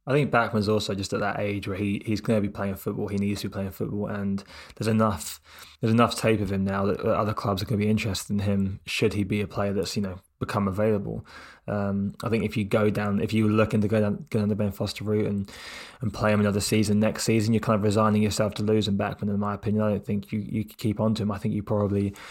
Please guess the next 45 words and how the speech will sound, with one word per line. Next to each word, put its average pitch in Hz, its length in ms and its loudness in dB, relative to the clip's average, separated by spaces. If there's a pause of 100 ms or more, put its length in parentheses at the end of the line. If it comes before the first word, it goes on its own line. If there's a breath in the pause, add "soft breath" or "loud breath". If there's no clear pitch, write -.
(180 loud breath)
you 113 80 -2
try 110 200 6
and 107 80 6
make 104 180 2
some 104 140 0
money 104 200 2
off 95 160 0
him, 107 200 0
and 101 100 2
you, 101 160 0
and 104 120 -4
you 101 100 -4
have 98 280 -2 (140)
Dahlberg 104 400 2
as 104 80 2
number 101 240 0
two, 113 260 4
but 101 80 0
then 101 360 0
at - 80 -16 (340 loud breath)
the 113 80 0
end 104 100 4
of 101 60 2
next 113 220 2
season, 107 260 2
you 104 60 4
find 110 240 2
yourself 104 260 2
in 113 60 2
the 117 60 2
same 107 200 2
situation 110 480 0
again. 107 320 -4 (260)
Um, 104 420 -4 (840)
maybe 117 220 6
that's 107 240 4
not, 107 240 2
you 113 60 0
know, 95 160 -4 (760 loud breath)
at 107 80 0
the 117 60 -4
forefront 113 460 4
of 101 80 0
Shishko's 104 460 2
mind. 104 400 0